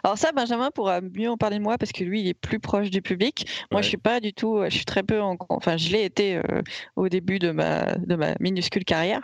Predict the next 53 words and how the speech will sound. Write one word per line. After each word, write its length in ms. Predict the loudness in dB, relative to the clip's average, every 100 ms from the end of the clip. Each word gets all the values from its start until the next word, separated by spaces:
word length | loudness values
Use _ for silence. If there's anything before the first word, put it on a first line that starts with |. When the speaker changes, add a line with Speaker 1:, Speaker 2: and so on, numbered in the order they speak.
| -8 -12 -8 -2
Speaker 2:
Mhm. 80 | 0
Speaker 1:
mais, 240 | 2 2
euh, 460 | 2 2 2 0 0
mais 140 | 0
maintenant, 240 | 2 0 0
là, 120 | 0
j'y 140 | 0
suis 160 | -4 -8
plus 240 | -4 0
à 80 | 0
Rouen 240 | 0 -2
au 80 | -2
contact 340 | -2 0 0 0
du 120 | -4
public. 460 | -4 -2 -2 0 -4 -4 -14 -4
Mais 180 | 0 2
ne 120 | 2
serait-ce 280 | 2 0 2
que 80 | 0
dans 180 | 2
ma, 640 | 2 0 0 0 2 0 0
dans 200 | 0 0
ma 120 | 0
famille 400 | 0 0 0 0
et, 260 | 0 0 -4 -2
et 400 | 0 0 0 0 -2
auprès 220 | 2 2
de 60 |
mes 160 | 2 2
amis, 260 | 2 0 -4 -14 -18 -8 0
euh, 880 | 2 2 2 2 2 2 2 2 0 0
j'ai 280 | -2 0 -2
pu 160 | -2 -2
constater 520 | -2 2 0 2 0
qu'effectivement, 800 | 0 -2 -2 -2 0 2 2 2
euh, 160 | 2 2
les 160 | 0
gens, 240 | 0 2 0
en 60 | 0
fait, 180 | 0 -2
ne, 140 | -2 -2 -4 -6 -2
ne 60 | 0
s'imaginent 480 | 2 2 2 2 2
même 240 | 2 0
pas 220 | 0 0
qu'en 160 | 2 -2
fait, 300 | 0 -4 -2
ils 60 | -2
peuvent 300 | 0 0 -2
trouver 240 | -2 -2
ça 200 | 0 0
en 60 | 0
bibliothèque, 560 | 0 0 0 2 -2